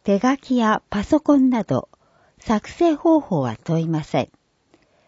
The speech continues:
なお、用紙は図書館でも配布しています。申し込み方法。ポップの裏面に学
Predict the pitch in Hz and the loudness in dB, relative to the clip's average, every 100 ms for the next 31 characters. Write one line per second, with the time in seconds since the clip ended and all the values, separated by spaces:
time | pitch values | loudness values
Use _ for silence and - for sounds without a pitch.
0 | _ _ - 208 165 - _ _ _ _ | _ _ -4 0 0 -4 _ _ _ _
1 | 165 214 247 - 214 208 - 202 - 311 | 0 2 2 0 -2 -2 -2 -4 -2 -2
2 | 311 294 208 151 123 - 185 175 180 - | 2 0 0 -2 -2 0 0 0 -6 -8
3 | - 156 139 113 - _ _ _ _ _ | -6 -4 -2 -6 -12 _ _ _ _ _
4 | _ _ _ _ _ _ _ _ _ - | _ _ _ _ _ _ _ _ _ 0
5 | 220 302 - - 262 254 262 220 - 135 | 2 2 0 2 2 2 4 2 0 -12
6 | 113 - _ _ _ _ _ _ _ _ | -14 -14 _ _ _ _ _ _ _ _
7 | _ _ _ - 320 _ - 185 139 135 | _ _ _ 4 4 _ 0 2 2 0
8 | 156 165 165 170 175 160 151 143 - _ | 2 2 4 2 2 2 0 0 -6 _
9 | - 180 | -2 -2